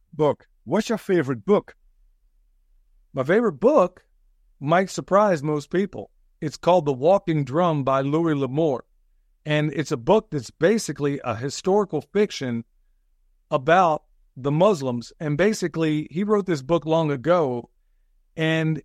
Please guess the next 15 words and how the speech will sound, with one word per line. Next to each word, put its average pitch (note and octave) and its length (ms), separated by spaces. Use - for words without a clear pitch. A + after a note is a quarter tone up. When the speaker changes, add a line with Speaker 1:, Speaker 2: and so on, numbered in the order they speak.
Speaker 2:
if D3+ 200
most F3+ 540
Americans E3 720
would B2 180
read D#3+ 320
this D#3+ 200
book, C3+ 360
they D3 120
would D3+ 140
realize E3 520
that D3 140
the C#3 80
Muslims C#3+ 800
are C#3+ 140
not D#3+ 460